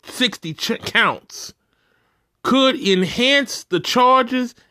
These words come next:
and increase his sentence. His partners in crime, sixteen-year-old Gavin Seymour, has also been indicted on the same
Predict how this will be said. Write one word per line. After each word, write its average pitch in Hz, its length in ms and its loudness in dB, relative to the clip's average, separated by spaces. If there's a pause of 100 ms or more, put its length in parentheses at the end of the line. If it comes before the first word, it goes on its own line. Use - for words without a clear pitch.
(160)
and 160 160 0
increase 233 640 -2
his 190 320 0
sentence. - 720 -6 (1400)
His 151 200 -2
partners 214 600 2
in 175 160 -2
crime, 190 640 2 (440)
sixteen-year-old 214 1600 0
Gavin 208 500 2
Seymour, 160 720 -4 (720)
has 151 320 -2
also 196 540 2
been 160 260 0
indicted 151 580 0
on 147 200 -6
the 135 100 -6
same 233 720 0